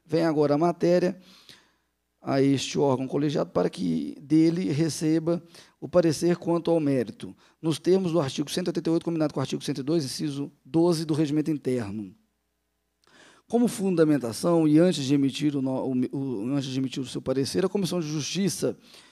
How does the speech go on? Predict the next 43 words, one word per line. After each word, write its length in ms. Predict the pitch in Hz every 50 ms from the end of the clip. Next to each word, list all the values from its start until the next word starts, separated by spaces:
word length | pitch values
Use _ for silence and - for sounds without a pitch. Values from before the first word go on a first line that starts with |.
| _ _ _ _ _
baixou 460 | 131 156 165 156 143 139 - 175 185 190
o 40 |
projeto 440 | 180 175 165 143 120 143 147 - 147
em 20 | 143
diligência 640 | 131 147 160 175 160 120 131 156 165 190 - 170
ao 60 | 160
governo 460 | 147 151 127 127 135 131 131 135 135
do, 220 | 127 131 117 - -
do 140 | 135 135 139
Estado 560 | 139 135 - - 151 139 143 156 160 185 -
e 80 | 202 190
à 80 | 185
Prefeitura 500 | 190 190 196 185 208 196 - - 208 196
de 80 | 180 156
Matipó, 380 | 156 135 - - - 127 117 110
para 160 | - 143 147
que 80 | -
se 100 | 147 -
manifestassem 800 | 175 175 175 180 - - 190 160 - - 156 160 175 160 - 202
sobre 340 | - - - 160 160 156 165
a 40 | 160
doação. 580 | 143 160 180 190 151 - - 123 107 98 90 78 - - - - - - _
A 80 | - 147
Secretaria 500 | - 180 - 208 202 - 202 202 214 220
do 80 | 175
Estado 300 | 165 - - - 151 143
de 80 | 135 143
Governo 340 | 131 139 123 131 151 160 185
encaminhou 520 | 180 - 190 185 175 160 160 160 160 151
a 80 | 139 135
esta 280 | 127 127 113 - 160
casa 360 | 151 - 180 180 175 165 143 156
o 40 |
parecer 480 | 147 - 180 185 156 - - 185 185 175
elaborado 480 | 170 170 156 151 147 147 143 135 127 147
pela 220 | - 139 139 135
Secretaria 420 | - 139 131 139 131 147 139 131
de 60 | 127 -
Estado 240 | - 127 123 120
de 60 | 120 127
Infraestrutura 460 | 165 175 147 127 - - - 139 135
e 40 | 139
Mobilidade, 580 | 135 131 135 131 127 135 131 147 165 180 -